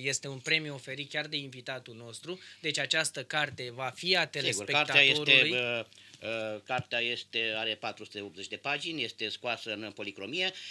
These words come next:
Speaker 2: iar undeva pe coperte, uh, se află chiar, uh, acea frumoasă cupă, uh, oferită conducerii, uh, echipei noastre,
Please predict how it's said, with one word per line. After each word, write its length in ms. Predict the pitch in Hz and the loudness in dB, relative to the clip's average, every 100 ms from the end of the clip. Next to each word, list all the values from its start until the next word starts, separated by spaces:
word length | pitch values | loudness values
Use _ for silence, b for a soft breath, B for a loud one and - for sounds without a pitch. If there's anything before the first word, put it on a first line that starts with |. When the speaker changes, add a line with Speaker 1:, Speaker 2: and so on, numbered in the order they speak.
| B | B
Speaker 2:
iar 140 | - 139 | -4 -2
undeva 260 | 143 131 | 0 -2
pe 100 | 120 | -2
coperte, 720 | 117 123 123 170 - 143 147 143 B B | -4 -4 -2 -2 2 4 4 2 B B
uh, 80 | - 123 | -6 -4
se 120 | 123 131 | 2 4
află 340 | 139 143 139 | 4 0 -6
chiar, 240 | - 135 139 | 2 2 2
uh, 240 | 135 135 127 B | 0 -2 -4 B
acea 280 | - 120 147 | -8 0 0
frumoasă 420 | 131 123 131 - | 0 -2 -4 -4
cupă, 480 | 107 151 151 151 156 B B B | -8 -8 -6 -4 -4 B B B
uh, 100 | 113 123 | -4 -2
oferită 500 | 123 139 131 143 139 | -2 0 0 0 -2
conducerii, 680 | 123 127 127 113 117 113 107 | -6 -6 -6 -6 -4 -2 -2
uh, 120 | 107 | -2
echipei 320 | 107 110 110 | -4 -6 -8
noastre, 580 | 107 135 139 131 131 127 | -6 -6 -6 -6 -4 -4